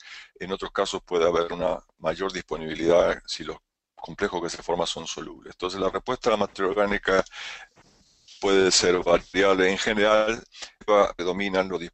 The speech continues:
lo, la formación de quelatos que son más solubles y que, ah, se traducen en una mayor disponibilidad para las plantas.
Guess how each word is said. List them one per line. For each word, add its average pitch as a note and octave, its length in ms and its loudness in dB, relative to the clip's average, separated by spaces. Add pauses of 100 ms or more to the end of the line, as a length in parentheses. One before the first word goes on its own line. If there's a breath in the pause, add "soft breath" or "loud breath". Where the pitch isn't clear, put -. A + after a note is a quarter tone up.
lo, E2 280 -4
la E2 160 -4
formación F2 420 -4
de E2+ 100 -8
quelatos E2+ 480 0 (120)
que - 100 -12
son - 320 -10 (120)
más E2+ 140 -2
solubles F2 500 -6
y D#2+ 100 -10
que, D#2+ 280 -4 (500 loud breath)
ah, E2+ 220 0 (140)
se D#2 260 -4
traducen F2+ 520 -2
en E2+ 40 -4
una E2+ 80 -2
mayor E2+ 260 -4
disponibilidad D#2 640 -6
para D#2 200 0
las D2+ 160 -4
plantas. - 600 -10